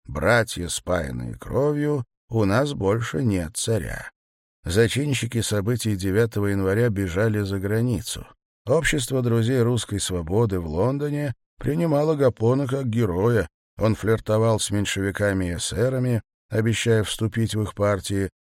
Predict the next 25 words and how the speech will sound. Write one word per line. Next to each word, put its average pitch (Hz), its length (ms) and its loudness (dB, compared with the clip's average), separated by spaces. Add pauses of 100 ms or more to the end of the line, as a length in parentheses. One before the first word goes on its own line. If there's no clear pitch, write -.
(100)
встречался 92 760 -2
с - 120 -4
Лениным. 57 640 -8 (760)
Тем 123 240 2
временем 131 440 2
революционеры 117 880 2
в 117 80 4
России 110 440 0
продолжили 113 760 0
кровавые 78 640 -6
теракты. - 520 -8 (600)
В - 60 -16
феврале 110 560 2
тысяча 117 360 -2
девятьсот 104 420 -2
пятого 101 420 0
года 107 420 2 (300)
взрывом 123 600 2
бомбы 117 420 4
эсера 120 360 2
Каляева 110 640 2
был 120 240 0
убит 120 320 0
дядя 113 420 0
царя, 120 480 0